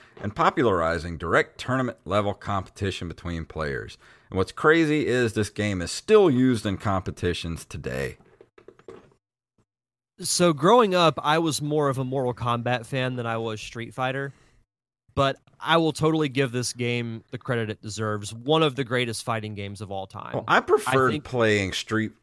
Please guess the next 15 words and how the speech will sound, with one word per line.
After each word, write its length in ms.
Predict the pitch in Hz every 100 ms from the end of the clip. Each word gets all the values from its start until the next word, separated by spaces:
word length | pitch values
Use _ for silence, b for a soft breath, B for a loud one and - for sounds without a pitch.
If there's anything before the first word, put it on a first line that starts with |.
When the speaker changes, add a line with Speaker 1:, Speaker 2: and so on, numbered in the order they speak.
| 98
Speaker 1:
Street 280 | - - 110
Fighter 280 | - 104 90
Two 440 | - - 98 90 -
on 160 | 85
the 80 | 71
console, 720 | - - 82 92 95 110 107 107
but 240 | - 90
I 140 | - 92
preferred 560 | - - - 113 110
Mortal 300 | 90 82 78
Kombat 560 | - 95 87 78 67 64 -
in 240 | 82 73
the 160 | 71 71
actual 400 | 80 76 - 67
arcade. 640 | 52 - - 62 53 50